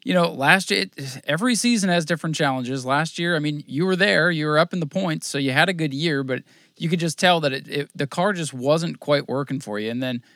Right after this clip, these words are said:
you get, uh, off to a great start on Saturday night. So it's just,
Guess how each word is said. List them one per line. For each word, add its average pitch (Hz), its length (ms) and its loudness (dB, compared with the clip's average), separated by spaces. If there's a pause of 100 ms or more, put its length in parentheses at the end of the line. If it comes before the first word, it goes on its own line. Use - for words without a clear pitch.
(260)
you 135 120 -10
get, 139 200 -2 (200)
uh, 123 240 -2
off 139 180 0
to 139 100 -2
a 123 40 -2
great 135 260 -2
start 131 240 0
on 117 140 -4
Saturday 120 460 0
night. 123 380 -4 (380)
So 117 360 -4
it's 143 220 -2
just, 165 260 -6